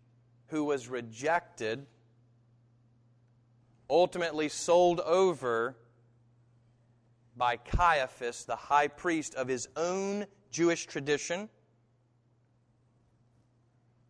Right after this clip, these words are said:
and handed over to Pontius Pilate, who we mention, of course, in the Creed,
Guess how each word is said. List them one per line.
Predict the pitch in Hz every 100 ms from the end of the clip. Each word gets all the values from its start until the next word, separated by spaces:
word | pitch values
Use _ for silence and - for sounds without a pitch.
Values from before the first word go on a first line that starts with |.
| _
and | 123 127
handed | 139 143 143 135
over | 135 131 131
to | - 120
Pontius | - 139 143 135 123
Pilate, | - - 156 123 113 -
who | 123
we | 113 113
mention, | 117 139 - 113 110 123 _ _ _ _ _ _ _ 95
of | 98
course, | - 110 110 -
in | 107 101
the |
Creed, | - 123 110 101